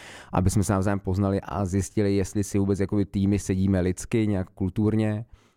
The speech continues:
A když jsme zjistili, že jo, že vlastně biznisový model máme hodně podobný, eh,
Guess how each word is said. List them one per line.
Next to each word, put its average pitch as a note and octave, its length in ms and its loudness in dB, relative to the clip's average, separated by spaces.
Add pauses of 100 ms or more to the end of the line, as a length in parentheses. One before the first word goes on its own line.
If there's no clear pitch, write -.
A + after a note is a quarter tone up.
(140)
A F#2+ 460 0
když F#2+ 160 -4
jsme G#2+ 140 2
zjistili, G2 420 0
že F2+ 140 2
jo, G#2 320 2
že G#2 120 -8
vlastně F#2 260 -4
biznisový F#2+ 480 0
model F#2+ 240 2
máme F#2 240 0
hodně G#2+ 220 0
podobný, G2 680 0
eh, F2+ 40 0